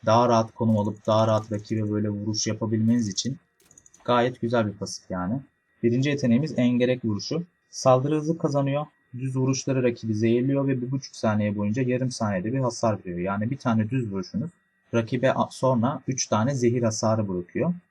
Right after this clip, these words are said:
Bu da şöyle, etkinleştirdim. Vuruyorum rakibe ve gördüğünüz gibi hasarları, zehir hasarlarını biriktiriyorum. Onlar da fazladan hasar veriyor. Bunun bir de şöyle bir taktiği var.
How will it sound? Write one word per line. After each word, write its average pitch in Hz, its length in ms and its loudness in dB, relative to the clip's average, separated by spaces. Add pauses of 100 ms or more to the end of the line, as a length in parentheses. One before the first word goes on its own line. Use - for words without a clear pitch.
Bu 123 80 -4
da 131 80 0
şöyle, 107 440 2 (120)
etkinleştirdim. 131 880 -2 (840)
Vuruyorum 123 400 2
rakibe 98 420 -2 (540)
ve 123 60 -4
gördüğünüz 120 420 2
gibi 101 300 -2 (280)
hasarları, 113 500 0
zehir 110 240 2
hasarlarını 101 560 -2
biriktiriyorum. 113 680 -2 (360)
Onlar 110 420 2
da 135 100 0
fazladan 113 460 0
hasar 113 360 0
veriyor. 92 300 -6 (720)
Bunun 151 200 0
bir 139 40 -4
de 139 80 0
şöyle 139 300 -2
bir 135 80 -6
taktiği 131 460 0
var. 160 220 0